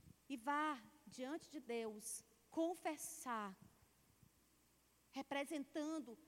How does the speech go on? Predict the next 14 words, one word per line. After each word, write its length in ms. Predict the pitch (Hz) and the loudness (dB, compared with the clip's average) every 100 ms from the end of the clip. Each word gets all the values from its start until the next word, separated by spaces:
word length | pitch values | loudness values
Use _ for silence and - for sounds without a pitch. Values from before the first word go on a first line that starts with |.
| - | -10
a 80 | 240 | -6
sua 400 | - - 370 403 | -4 -2 2 2
família 560 | 392 302 277 302 277 | 2 0 0 0 2
e 40 | 269 | 2
linhagem, 680 | 269 247 226 233 233 233 - - - - - - - | 0 0 0 -2 -2 -4 -8 -12 -20 -20 -20 -4 2
pedindo 640 | 277 190 262 277 294 285 - | 2 2 -2 0 0 -4 -6
perdão 840 | - 285 - 220 185 233 233 220 214 | -2 -2 -2 -6 0 0 2 0 -4
pra 140 | - 190 | -6 -10
Deus, 680 | - 165 165 - - - - - - - - - | -10 -14 -16 -12 -10 -10 -12 -20 -20 -20 -20 0
pedindo 600 | 302 214 - 320 359 349 | 0 2 2 2 2 -2
perdão 760 | 254 320 269 247 208 262 269 269 | 0 0 0 -2 0 2 2 0
para 160 | 220 | -2
o 60 | 202 | -4
Senhor, 520 | - 220 190 170 165 | -4 -4 -4 -6 -6